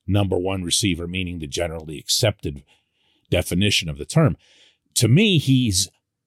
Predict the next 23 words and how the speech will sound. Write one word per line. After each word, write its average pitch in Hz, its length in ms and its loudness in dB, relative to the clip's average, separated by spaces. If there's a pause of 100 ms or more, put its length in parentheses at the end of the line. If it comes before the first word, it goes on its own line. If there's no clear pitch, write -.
(380)
the 131 460 4
number 120 340 2
one 101 300 -2
receiver 90 560 -2
on 78 260 -10
this 165 300 2
roster. 92 540 2 (460)
I'm 92 480 0
not 87 220 -8
sure 87 320 -2
that's 90 300 0
saying 87 380 0
all 92 180 0
that 98 200 0
much, 113 300 0
given 87 240 -4
Chase 85 280 -4
Claypool's 92 540 -4
inconsistencies 135 960 0
and 98 140 0
the 87 40 -2
fact 92 340 0
that 76 160 -8